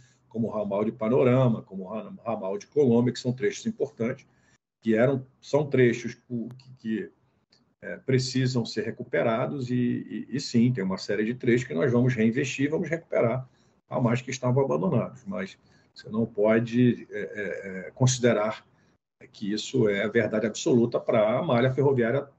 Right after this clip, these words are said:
brasileira. Então, estamos recuperando uma série de trechos abandonados, sim. Agora, existem outros trechos que nós precisamos, de novo, discutir com o poder con-, concedente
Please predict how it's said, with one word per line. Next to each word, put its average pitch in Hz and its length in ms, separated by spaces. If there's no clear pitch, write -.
brasileira. 135 580
Então, 104 280
estamos 123 340
recuperando 117 460
uma 113 160
série 127 380
de 107 80
trechos 104 320
abandonados, 104 800
sim. 123 480
Agora, 101 360
existem 107 420
outros 123 280
trechos - 640
que 107 400
nós 98 140
precisamos, 113 500
de 135 80
novo, 107 400
discutir 113 560
com 107 160
o 98 60
poder 110 320
con-, 123 180
concedente 131 800